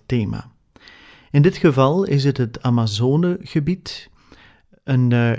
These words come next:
gebied dat, eh, vooral te vinden is in, eh, Zuid-Amerika en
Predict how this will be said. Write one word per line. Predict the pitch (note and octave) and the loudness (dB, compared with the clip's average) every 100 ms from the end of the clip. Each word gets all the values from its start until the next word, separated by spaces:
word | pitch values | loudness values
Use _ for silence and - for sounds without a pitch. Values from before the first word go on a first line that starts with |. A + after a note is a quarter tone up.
| - | -6
gebied | - A#2+ A#2+ D#3 D3 B2+ | -10 -6 -2 -2 -4 -4
dat, | B2+ B2 A#2+ - | -2 -2 -4 -6
eh, | B2+ - - _ _ | -6 -6 -12 _ _
vooral | A#2+ B2+ C3+ C3+ | -6 0 2 2
te | C3 A#2+ | 0 0
vinden | A2 C#3 C3 | 0 0 0
is | B2 A#2 - | -2 -6 -6
in, | A#2+ A2+ | -4 -4
eh, | A2 - - | -4 -10 -10
Zuid-Amerika | A#2 A#2 A#2+ A#2 - A#2 A2 - - A2+ A2+ D3 C#3+ D3 D3+ D#3 - _ - - - - _ _ _ | -4 0 0 -2 -6 -8 -8 -10 -6 -4 -4 -6 -6 -6 -6 -8 -20 _ -20 -20 -20 -20 _ _ _
en | D3+ D3+ D3 C#3 | 2 6 6 4